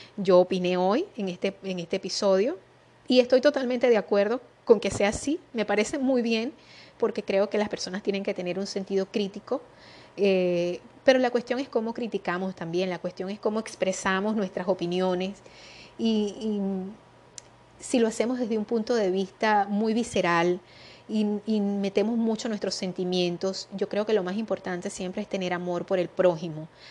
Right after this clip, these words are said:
amor a la hora de expresarnos, amor a la hora de querer educar,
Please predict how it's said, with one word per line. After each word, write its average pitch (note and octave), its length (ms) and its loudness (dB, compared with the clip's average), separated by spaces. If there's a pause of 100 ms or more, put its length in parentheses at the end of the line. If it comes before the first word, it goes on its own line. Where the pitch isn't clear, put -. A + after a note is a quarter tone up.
(280)
amor G3 540 0 (120)
a G3+ 100 -2
la F#3 120 2
hora F3+ 140 0
de G3+ 80 2
expresarnos, F3 680 -2
amor E3+ 240 -4
a G3+ 60 0
la F#3 120 2
hora F#3 140 0
de F#3+ 100 2
querer E3+ 240 0
educar, E3+ 640 2